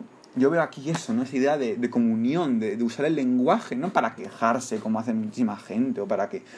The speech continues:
"Ay, esa no sé quién", tal. No es vacuo, no es superficial, no es injustificado, es todo lo contrario. Es un libro que yo creo que, que a mí me da la capacidad de pensar de, "Guau, eso está pasando",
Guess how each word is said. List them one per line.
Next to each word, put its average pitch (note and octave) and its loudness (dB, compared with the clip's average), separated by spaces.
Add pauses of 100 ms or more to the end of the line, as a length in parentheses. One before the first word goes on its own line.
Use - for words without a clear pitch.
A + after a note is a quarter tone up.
(140)
"Ay, B2+ -2
esa A#2 -4
no C3 -2
sé - -8
quién", A#2+ 0
tal. B2 4 (880)
No D3 4
es C#3+ 0
vacuo, C3+ 6
no C#3+ 0
es F3 -2
superficial, B2+ 2
no C#3 2
es D3+ -4
injustificado, C3 2
es D3+ -4 (240)
todo C#3 8
lo C3 6
contrario. G#2 0
Es G#2 -6
un A#2 6
libro B2+ 4
que A#2 -2
yo A2 -2
creo B2 2
que, G#2+ 0 (320)
que - 0
a G#2+ 6
mí C#3+ 4
me C#3+ 0
da B2+ 4
la B2 2
capacidad A2 0
de B2+ 4
pensar A2+ 0
de, G#2+ 0
"Guau, G#2+ 6
eso A2+ -8
está B2+ -2
pasando", A#2+ 2